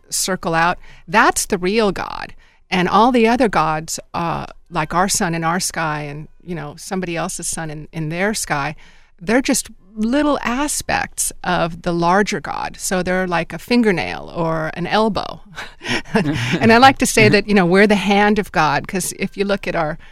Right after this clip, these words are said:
our location on the celestial map, it's way out on one of the arms. And so, uh, as a culture and a species, we accomplish things by using our hands.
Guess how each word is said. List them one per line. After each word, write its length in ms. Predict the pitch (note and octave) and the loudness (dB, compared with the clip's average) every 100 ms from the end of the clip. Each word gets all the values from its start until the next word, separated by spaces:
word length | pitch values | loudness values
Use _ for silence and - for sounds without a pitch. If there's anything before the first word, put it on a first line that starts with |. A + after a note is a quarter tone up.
| - - | -14 -4
our 100 | E3 | 0
location 600 | F3+ F3 - F3+ - F#3+ | 2 0 0 -2 0 -2
on 120 | E3 | -4
the 60 | E3 | -6
celestial 580 | - F3 F3 - F#3+ D#3 | -8 -4 -4 -6 -8 -6
map, 400 | E3+ G3+ E3+ E3 | 0 0 0 -4
it's 200 | - - | -10 -4
way 460 | A#3+ D4 D4+ D4+ | 0 2 2 2
out 240 | C#4 C4+ C4 | 4 4 2
on 180 | B3 | 2
one 120 | A#3+ A#3+ | 2 0
of 100 | A3+ | 0
the 120 | A3 | 0
arms. 380 | A3+ G3+ E3+ F3+ | 2 2 2 -4
And 120 | E3+ | -6
so, 260 | - F3+ F#3 - - _ _ | -2 -2 -4 -12 -20 _ _
uh, 280 | F#3+ F3+ D#3+ - - | -4 -2 -2 -4 -2
as 240 | F#3+ F3+ | 0 2
a 140 | F#3 D#3+ | 0 -2
culture 480 | - A3+ A3+ - A3+ | -2 0 0 2 2
and 120 | G3 | 2
a 40 | E3+ | 0
species, 580 | - G#3+ A3 A3 G#3 F3+ | -4 -4 -4 -4 -6 -4
we 200 | F3 E3+ | -4 -4
accomplish 640 | - A3 A3 A#3+ A3 - | -4 0 0 0 -4 -4
things 300 | F#3+ F#3 - | -4 -6 -6
by 140 | D3 | -8
using 380 | D#3+ F#3+ G#3 G3+ | -6 -6 -4 -4
our 140 | D3 | -4
hands. 680 | E3 G3+ A#3+ A#3+ F#3 F3 | -6 -6 0 0 0 -2